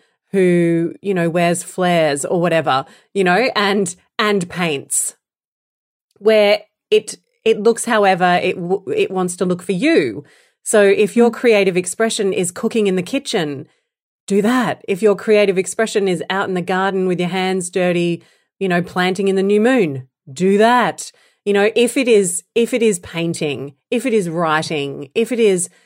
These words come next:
Speaker 2: Well, and,
Speaker 1: dancing.
Speaker 2: and I, I would say also that if, if you are an extrovert,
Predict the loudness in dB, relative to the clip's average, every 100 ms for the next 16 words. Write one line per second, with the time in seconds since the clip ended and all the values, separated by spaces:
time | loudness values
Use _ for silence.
0 | _ 0 2 2 0 0 2 2 0 0
1 | 0 0 -2 -2 -4 _ _ -8 -6 -2
2 | -2 -2 -4 -4 -4 -8 _ _ -2 -2
3 | -2 0 0 0 -2 -6 -8 -6 -8 -8
4 | -4 -2 -2 -4 -16